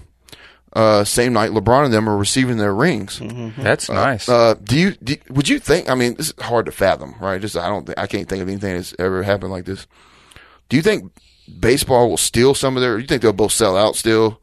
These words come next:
Speaker 3: Oh,
Speaker 1: type of thing?
Speaker 3: yeah. Oh, de-, there'll definitely be butts in the
Speaker 2: Uh,
Speaker 3: seats,
Speaker 1: But
Speaker 3: man.
Speaker 1: that means nobody's gonna be home in Cleveland.
Speaker 2: That's it.
Speaker 1: You know, so
Speaker 2: <laughs>
Speaker 1: the Grinch could go to work, you know?
Speaker 3: Yeah, man.
Speaker 1: But, uh,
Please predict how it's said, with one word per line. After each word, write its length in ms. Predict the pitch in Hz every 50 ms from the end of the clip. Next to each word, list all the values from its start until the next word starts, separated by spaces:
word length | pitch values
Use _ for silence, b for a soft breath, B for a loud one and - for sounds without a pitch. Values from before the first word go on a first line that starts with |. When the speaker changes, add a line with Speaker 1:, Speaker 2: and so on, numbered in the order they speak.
| b b b b b b b b b b
Speaker 3:
Oh, 260 | 147 175 175 151 123 113
Speaker 1:
type 100 | 110 110
of 60 | 104 101
thing? 100 | 104 104
Speaker 3:
yeah. 380 | 101 98 95 95 92 92 95 -
Oh, 220 | - 131 131 123
de-, 220 | 113 104 113 131 117
there'll 240 | 120 135 143 143 123
definitely 480 | 113 113 113 - - 110 98 95 98
be 60 | 104
butts 240 | - 101 104 110 - 107
in 60 | 98
the 60 | 98
Speaker 2:
Uh, 40 | 92
Speaker 3:
seats, 320 | - - 104 98 87 - -
Speaker 1:
But 120 | 104 - -
Speaker 3:
man. 20 | 185
Speaker 1:
that 80 | 220 247
means 280 | 254 254 220 180 123 113
nobody's 440 | 135 156 180 170 175 180 175 160
gonna 160 | - 156 156 139
be 120 | 127 113
home 340 | 110 107 117 135 175 202 156
in 100 | 110 101
Cleveland. 500 | - 107 101 98 95 92 92 90 95 95 -
Speaker 2:
That's 260 | 117 110 - - -
it. 240 | 180 175 165 - - _ _ B B B B B B B B B B B B -
Speaker 1:
You 100 | 110 110
know, 280 | 107 104 104 107 117 117
so 380 | - - 101 104 101 98 - -
Speaker 2:
<laughs> 440 | 104 - - - - - - - -
Speaker 1:
the 180 | - - 101 101
Grinch 360 | 95 107 131 147 139 - -
could 140 | 110 107 107
go 120 | 120 117
to 40 | 110
work, 300 | 104 113 139 160 135 - -
you 120 | 90 107
know? 120 | 110 113 117
Speaker 3:
Yeah, 320 | 104 101 104 147 160 - 104
man. 240 | 98 98 113 127 - - _ -
Speaker 1:
But, 120 | 113 110 117
uh, 320 | 117 113 107 95 92 85